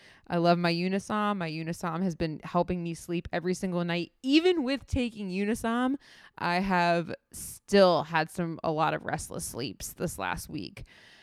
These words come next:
And they say, um, one of the big, one, two of the big reasons why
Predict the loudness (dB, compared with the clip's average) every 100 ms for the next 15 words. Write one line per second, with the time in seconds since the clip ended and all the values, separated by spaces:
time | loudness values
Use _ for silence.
0 | -20 _ 0 0 0 0 -2 -2 -2 0
1 | 0 0 -2 -2 -2 -4 -6 -10 -18 -8
2 | -4 0 0 0 -2 -4 -14 -18 0 0
3 | 0 -8 6 6 6 2 0 0 -2 -4
4 | -4 -6 -6 -8 -10 -16 _ 0 2 4
5 | 2 -2 -4